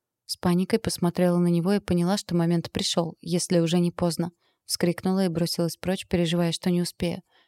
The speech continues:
Мне бы только добежать до двери и нажать кнопку. Очень быстро бежала, как мне казалось, но недостаточно.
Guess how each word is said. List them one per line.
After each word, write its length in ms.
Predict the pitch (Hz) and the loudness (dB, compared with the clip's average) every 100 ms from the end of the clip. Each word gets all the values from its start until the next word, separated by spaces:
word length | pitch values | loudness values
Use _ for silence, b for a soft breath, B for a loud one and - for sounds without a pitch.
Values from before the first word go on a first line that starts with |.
| _ | _
Мне 180 | 254 277 | 2 4
бы 140 | 262 196 | 2 2
только 280 | 180 170 | 0 0
добежать 440 | 165 156 165 175 - | -4 -2 0 0 0
до 140 | 170 | 0
двери 260 | 151 185 190 | 2 0 0
и 60 | 175 | 0
нажать 340 | 165 175 - | 0 0 -2
кнопку. 460 | - 175 - - - b b _ | -2 -4 -4 -12 -14 b b _
Очень 280 | 175 - 180 | -8 0 2
быстро 280 | 170 - 175 | 2 -2 -2
бежала, 460 | 165 160 175 180 190 | 0 0 0 -2 -8
как 200 | - - | -10 -2
мне 140 | 175 | 0
казалось, 480 | - 170 175 165 - | 0 2 2 0 -4
но 160 | - 202 | 0 2
недостаточно. 800 | 185 180 214 - 165 160 - - | 4 2 0 -2 -2 -4 -6 -8